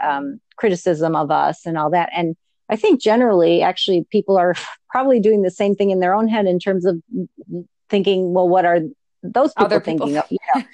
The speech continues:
Speaker 2: <laughs>
Speaker 1: most
Speaker 2: Yeah.
Speaker 1: people are thinking about themselves. <laughs> They're
Speaker 2: Way
Speaker 1: not
Speaker 2: more.
Speaker 1: really thinking of
Speaker 2: <laughs>
Speaker 1: you. Yeah.
Speaker 2: Yeah.
Speaker 1: So I think you know, in a way, it's almost, it's the reverse of, it's the self-centeredness to, you know, you think the whole world's thinking about you,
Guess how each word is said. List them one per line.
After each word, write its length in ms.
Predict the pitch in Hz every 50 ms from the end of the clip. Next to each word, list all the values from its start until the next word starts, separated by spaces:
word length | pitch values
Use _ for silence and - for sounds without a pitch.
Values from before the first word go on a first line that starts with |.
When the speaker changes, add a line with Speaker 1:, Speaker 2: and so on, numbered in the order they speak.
| - _ -
Speaker 2:
<laughs> 260 | - - - - -
Speaker 1:
most 180 | 254 311 427 403
Speaker 2:
Yeah. 120 | 370 - -
Speaker 1:
people 180 | 254 247 247
are 100 | 233 226
thinking 300 | - - 254 247 247 226
about 200 | 208 190 202 196 - - 180
themselves. 680 | 185 175 - 208 175 160 - - - - - - - _ _
<laughs> 100 | _ -
They're 80 | 247 247
Speaker 2:
Way 40 | 247 262
Speaker 1:
not 140 | 269 269 233
Speaker 2:
more. 80 | 247 247
Speaker 1:
really 240 | 254 247 220 -
thinking 380 | - - 185 180 170 269 - - 254
of 80 | 220 - _ - -
Speaker 2:
<laughs> 160 | _ _ - -
Speaker 1:
you. 220 | 156 143 135 - - _ _ _ _ _ _
Yeah. 220 | - 233 220 170 139
Speaker 2:
Yeah. 120 | - -
Speaker 1:
So 440 | 143 - - - 254 226 214 208 214
I 280 | 196 - - - - 214 -
think 220 | 262 247 233 202 _ _ _ _ _ _ _ -
you 100 | 214 214
know, 160 | 214 208 208
in 120 | 208 208
a 60 | 208
way, 240 | 208 220 226 220 202
it's 140 | 196 190 -
almost, 400 | 208 202 202 196 196 185 - _ _ - - - _ _ _ - - - - - - - -
it's 380 | - - 117 123 - - - _ -
the 80 | 196
reverse 560 | 165 185 202 202 175 175 202 226 254 254 - -
of, 140 | 190 175 151
it's 260 | 151 190 - _ _ -
the 220 | 175 170 165 165 - _ _ _
self-centeredness 800 | _ - 196 175 - - - 214 214 208 202 196 185 175 - - -
to, 180 | - - - -
you 140 | 214 220 196
know, 80 | 175
you 140 | 170 185 208
think 180 | 202 226 196 175
the 80 | 196 175
whole 160 | 190 190 185
world's 260 | 180 175 175 170 -
thinking 240 | - 277 302 277 196
about 340 | 180 170 165 160 156 - -
you, 340 | 175 175 175 175 180 185